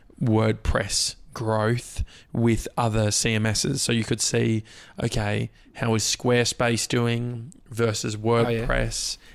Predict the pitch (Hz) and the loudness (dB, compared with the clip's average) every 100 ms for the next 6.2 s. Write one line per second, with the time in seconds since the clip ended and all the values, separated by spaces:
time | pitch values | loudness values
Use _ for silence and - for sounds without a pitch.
0 | - - 120 110 120 117 110 107 - 127 | -8 -2 0 2 2 2 0 -2 0 2
1 | 110 107 - 139 131 110 110 110 - - | 2 0 0 0 0 -2 -4 -4 -8 -14
2 | - - 123 113 104 - - - 123 107 | -20 -2 2 4 2 -2 -4 0 0 2
3 | 110 110 113 127 107 120 110 110 180 - | 2 2 2 0 0 -2 0 -2 -6 -10
4 | - - - 113 104 107 113 113 110 151 | -16 -6 -2 -2 -2 -2 0 0 -2 -4
5 | - 139 113 _ _ _ _ _ _ - | -6 -8 -10 _ _ _ _ _ _ -10
6 | 139 120 | -4 -4